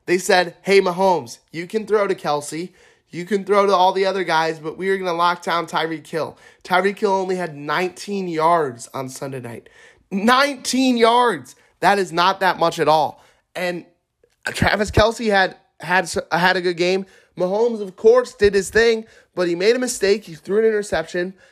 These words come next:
At the end of the game, they, the Chiefs were driving to try and tie the game, and he, they handed the ball off. And part of the reason I think they handed the ball off is 'cause of how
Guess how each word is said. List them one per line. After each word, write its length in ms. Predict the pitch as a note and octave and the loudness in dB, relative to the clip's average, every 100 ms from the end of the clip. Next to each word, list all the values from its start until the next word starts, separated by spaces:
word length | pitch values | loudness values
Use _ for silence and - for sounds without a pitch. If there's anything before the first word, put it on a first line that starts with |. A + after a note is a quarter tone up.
| _ - | _ -14
At 120 | D#3+ | -6
the 140 | E3 | 0
end 100 | F#3 | 2
of 60 | A3 | 2
the 60 | G3 | 0
game, 260 | G3+ G3+ | 2 2
they, 100 | G3+ | 0
the 240 | D#3+ D3 D3+ | -4 -10 -16
Chiefs 340 | D#3+ F3+ - | -12 -12 -6
were 80 | F#3+ | -4
driving 400 | F3 E3 E3 F3+ | 2 2 2 -6
to 80 | D#3 | -8
try 540 | - D3 D#3 F3+ F#3+ _ _ _ _ _ - | -2 0 2 0 -2 _ _ _ _ _ -16
and 120 | C#3 | -12
tie 260 | C3 D3+ F3+ | -4 0 2
the 100 | G#3+ | 2
game, 380 | F#3 F#3 F#3+ _ _ _ _ _ _ _ - | 2 -2 -4 _ _ _ _ _ _ _ -8
and 160 | E3 E3 | -2 -2
he, 180 | D#3+ - | -2 -4
they 220 | D#3 E3+ | 2 2
handed 340 | E3 F3+ G3+ F#3+ | 4 0 2 2
the 80 | E3+ | 4
ball 260 | F#3 G3+ | 2 2
off. 340 | D#3 - - _ _ - | -4 -10 -18 _ _ -10
And 220 | C#3+ C3 | -10 -4
part 220 | F3+ G3+ | 0 2
of 60 | G#3 | 0
the 60 | |
reason 260 | G3+ G#3+ F#3 | -2 -4 -2
I 100 | F#3 | -2
think 180 | F#3+ F#3 | -2 -2
they 140 | F#3+ | -2
handed 260 | F3 F#3+ F3 | 0 0 -2
the 60 | |
ball 260 | D#3 F#3+ G#3 | 0 0 2
off 260 | D#3+ E3+ _ _ _ _ | 0 -2 _ _ _ _
is 100 | - | -8
'cause 200 | G3 F#3+ | -4 0
of 80 | F#3 | 0
how 380 | F#3 F#3 - | 0 -2 -8